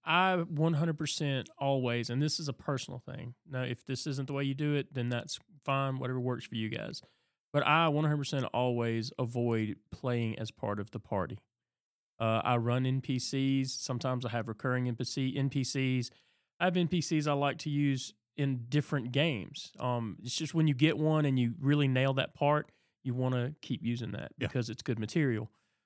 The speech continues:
Speaker 1: Uh, but I don't do, I don't do player characters where I'm a part of the party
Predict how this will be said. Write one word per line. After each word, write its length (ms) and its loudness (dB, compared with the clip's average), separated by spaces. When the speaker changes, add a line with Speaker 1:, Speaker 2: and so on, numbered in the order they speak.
Speaker 1:
Uh, 240 4
but 280 2
I 80 6
don't 280 2
do, 320 2
I 80 2
don't 240 0
do 160 0
player 380 -2
characters 760 -6
where 240 -2
I'm 240 2
a 80 2
part 320 -2
of 100 -8
the 100 -6
party 440 -2